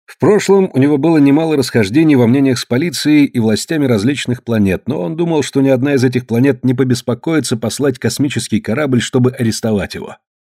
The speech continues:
Откуда же пришёл этот корабль?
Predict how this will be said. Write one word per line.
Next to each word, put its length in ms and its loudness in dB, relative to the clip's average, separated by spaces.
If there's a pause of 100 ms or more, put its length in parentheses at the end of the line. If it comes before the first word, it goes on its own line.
(240)
Откуда 480 0
же 140 2
пришёл 500 2
этот 220 -4
корабль? 540 -4